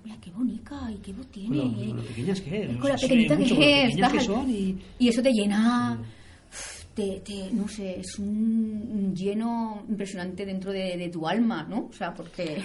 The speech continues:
Speaker 2: Sí.
Speaker 1: ya te sientes orgulloso de normal y cuando oyes, pues, positividad por muchos sitios y
Speaker 2: Sí, y además que, que se nota que es, o sea, de corazón, ¿no? Porque hay mucha gente que viene y espera, o sea, el musical le da más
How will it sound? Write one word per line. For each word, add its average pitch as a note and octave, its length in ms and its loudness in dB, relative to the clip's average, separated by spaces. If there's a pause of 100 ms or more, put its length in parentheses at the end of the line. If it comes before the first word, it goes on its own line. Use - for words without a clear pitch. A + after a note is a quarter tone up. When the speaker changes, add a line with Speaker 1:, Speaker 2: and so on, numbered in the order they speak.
(180)
Speaker 2:
Sí. F#3 160 -4
Speaker 1:
ya G3+ 160 4
te G#3 80 0
sientes A3+ 260 2
orgulloso A#3 520 2
de G#3+ 100 0
normal A3+ 440 2 (420)
y B3 80 0
cuando F#3 360 2
oyes, F#3+ 600 0 (420)
pues, F3 140 -6
positividad D3+ 680 -8
por D#3+ 120 -12
muchos E3 300 -10
sitios E3+ 500 -14
y C3 340 -10 (160)
Speaker 2:
Sí, - 140 -8
y F#3+ 60 -4
además C#3 420 -4
que, A3 260 -2
que C3 200 -8
se - 120 -14
nota C3 240 -8
que F3+ 120 -6
es, - 180 -8 (280)
o - 60 -12
sea, C#3+ 120 -8
de B2 80 -8
corazón, A#2+ 300 -6
¿no? F3 80 -2
Porque E3 140 -8
hay C#3 60 -6
mucha F3+ 180 -4
gente F#3+ 240 -6
que D#3+ 100 -8
viene F3+ 360 -4 (320)
y D3 100 -6
espera, C3+ 440 -8 (200)
o - 20 -16
sea, D3 140 -10
el B2 60 -10
musical C3+ 400 -10
le F#3 60 -6
da E3 120 -4
más C3+ 640 -2